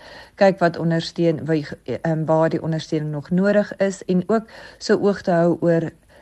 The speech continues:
wie kry eintlik swaar in hierdie, ehm, verband. En dan natuurlik kyk ons ook, ons bied ook, ehm, groepe aan vir mense wat, ehm, geliefdes verloor het. So daar's eenmal 'n maand ook, uh,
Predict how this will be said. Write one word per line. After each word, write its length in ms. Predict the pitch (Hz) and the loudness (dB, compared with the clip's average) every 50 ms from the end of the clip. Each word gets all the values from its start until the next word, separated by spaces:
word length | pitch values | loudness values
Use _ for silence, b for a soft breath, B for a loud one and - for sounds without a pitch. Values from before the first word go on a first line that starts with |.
| b b _ | b b _
wie 160 | - 208 202 - | 0 0 0 0
kry 240 | - 202 190 180 - | 0 0 2 2 2
eintlik 340 | - 170 165 170 170 165 - | 2 0 0 -2 -4 -6 -6
swaar 500 | - - 160 151 151 147 143 139 147 - | -8 -6 -4 -2 0 0 -2 -4 -6 -8
in 140 | - 156 151 | -6 -6 -4
hierdie, 440 | 147 147 147 151 147 147 151 156 156 - | -4 -2 -2 -2 -2 -4 -6 -8 -8 -6
ehm, 360 | 170 160 156 156 151 147 147 147 151 147 - | -4 -4 -2 -4 -4 -6 -8 -10 -12 -16 -18
verband. 580 | _ - - - 139 131 127 131 127 135 - B B B B B B B B | _ -12 -8 -6 -6 -4 -6 -6 -8 -10 -14 B B B B B B B B
En 120 | 220 214 | 2 4
dan 400 | 180 185 190 214 240 254 226 - - _ _ - | 6 6 6 6 6 4 2 0 -4 _ _ -2
natuurlik 520 | 175 196 202 190 - 208 208 208 214 202 | 0 0 2 2 2 2 4 4 2 2
kyk 240 | - 202 185 185 185 | 2 0 0 0 0
ons 280 | 196 190 185 185 - - | 0 0 0 -2 -2 0
ook, 360 | 190 185 180 175 - - - | 0 0 0 -2 -6 -14 -8
ons 200 | - - 170 156 | -4 -4 -2 0
bied 220 | - 170 165 - - | 0 -2 -2 0 0
ook, 280 | 185 180 170 175 - - - - | 0 0 0 -2 -8 -18 -18 -10
ehm, 340 | - 165 165 160 160 160 160 | -6 -4 -4 -2 -4 -4 -6
groepe 420 | 160 - - - 196 190 - 185 - | -8 -6 -4 -2 -2 0 0 -2 -2
aan 200 | - 165 165 165 | 0 -2 -2 -2
vir 160 | - 170 156 | -4 -4 -4
mense 320 | 160 147 147 151 - - | -4 -4 -6 -8 -6 -4
wat, 320 | 156 160 151 151 - - - - | -2 -2 -2 -4 -8 -20 -18 -12
ehm, 320 | - - 147 147 147 147 - - _ _ _ _ _ _ _ _ _ - - - - - - | -8 -6 -6 -6 -6 -8 -8 -12 _ _ _ _ _ _ _ _ _ -20 -20 -20 -18 -14 -12
geliefdes 560 | - - - 160 160 156 156 - 156 143 - | -8 -6 -2 0 0 0 0 -2 -8 -8 -6
verloor 340 | - 151 143 147 147 156 160 | -4 -4 -2 -2 -2 -2 -2
het. 240 | 196 233 254 - | -2 -2 -4 -4
So 120 | - - 180 | -6 -2 -2
daar's 160 | 175 165 - | -2 -2 0
eenmal 280 | - - 175 180 175 175 | 0 0 2 2 2 2
'n 80 | 175 | 2
maand 340 | 170 160 156 156 160 - - | 0 0 0 -2 -4 -4 -2
ook, 260 | 170 170 160 165 B B B B B B B B B B B - | 0 0 0 -2 B B B B B B B B B B B -4
uh, 280 | - 185 170 170 165 | -2 2 2 4 4